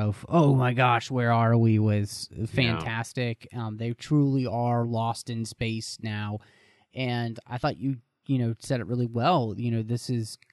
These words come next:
Speaker 1: almost the prologue to Lost in Space, and now we are truly charting the uncharted territory, uh, just like the original show, where they, they don't have backup,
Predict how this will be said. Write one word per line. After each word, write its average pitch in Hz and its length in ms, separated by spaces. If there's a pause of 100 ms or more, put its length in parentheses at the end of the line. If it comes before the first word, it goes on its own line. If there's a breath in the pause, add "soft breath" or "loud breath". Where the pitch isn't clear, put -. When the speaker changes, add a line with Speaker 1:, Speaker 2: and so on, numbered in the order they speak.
Speaker 1:
almost 135 560
the 110 200
prologue 117 800 (160)
to 127 120
Lost 101 400
in 113 140
Space, 104 560 (460 soft breath)
and 123 180
now 123 280
we 120 220
are 113 380
truly 127 840 (480)
charting 131 800
the 113 200
uncharted 120 680
territory, 110 840 (400)
uh, 113 160
just 117 240
like 117 200
the 120 100
original 147 320
show, 117 240
where 117 180
they, 120 240
they 120 300
don't 151 200
have 165 260
backup, 87 520